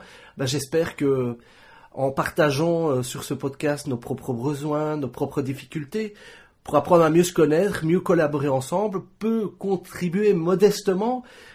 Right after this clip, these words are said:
ben voilà, à maintenir cet écosystème médiatique un peu, un peu plus sain, un peu plus sain chaque jour. Voilà, ça me semble en tout cas nécessaire face aux enjeux de société auxquels, euh,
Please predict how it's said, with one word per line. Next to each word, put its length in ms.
ben 100
voilà, 260
à 40
maintenir 640
cet 240
écosystème 760
médiatique 580
un 80
peu, 400
un 80
peu 160
plus 160
sain, 320
un 40
peu 160
plus 160
sain 280
chaque 220
jour. 500
Voilà, 220
ça 400
me 40
semble 280
en 80
tout 160
cas 160
nécessaire 600
face 260
aux 160
enjeux 260
de 60
société 420
auxquels, 300
euh, 140